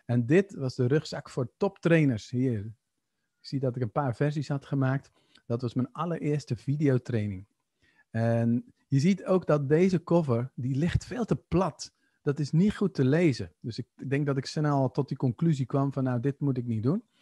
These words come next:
En dit is meer een soort van audio, een cd'tjes, eh, ding. Dit is meer een D V D-box. En die zou ik ook niet op die manier doen. Dat is, dat ligt veel te plat. Dit is meer een, een werkboekachtig dingetje.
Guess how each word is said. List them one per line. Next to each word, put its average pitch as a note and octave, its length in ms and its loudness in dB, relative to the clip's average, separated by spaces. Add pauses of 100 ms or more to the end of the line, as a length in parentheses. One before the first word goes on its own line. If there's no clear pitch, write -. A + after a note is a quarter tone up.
(220)
En D3+ 140 0
dit G3 200 6
is C#3+ 120 -4
meer A#2 320 2
een G2+ 80 -6
soort - 260 -6
van G#2 220 -10
audio, F3+ 500 2
een B2+ 120 0
cd'tjes, A2+ 800 -4
eh, E3 140 0
ding. F3+ 380 0 (240)
Dit D#3+ 220 2
is C3 120 -6
meer A2+ 260 2
een G#2+ 140 -2
D G2+ 60 -2
V D3+ 460 4
D-box. E3 520 0 (460)
En A#2 480 0
die B2 220 -2
zou A#2 220 -2
ik - 140 -8
ook B2+ 240 0
niet C#3+ 180 0
op C3 120 -6
die D3 160 0
manier C3+ 240 6
doen. C3 200 4
Dat A#2+ 200 0
is, F#2+ 100 -10 (460)
dat - 220 -12
ligt - 220 -8
veel C#3 180 4
te - 100 -6
plat. - 420 -4 (380)
Dit E3 220 2
is C#3 100 0
meer B2+ 260 2
een, A2+ 220 0
een A2+ 140 -2
werkboekachtig D3 840 -2
dingetje. C#3+ 400 -2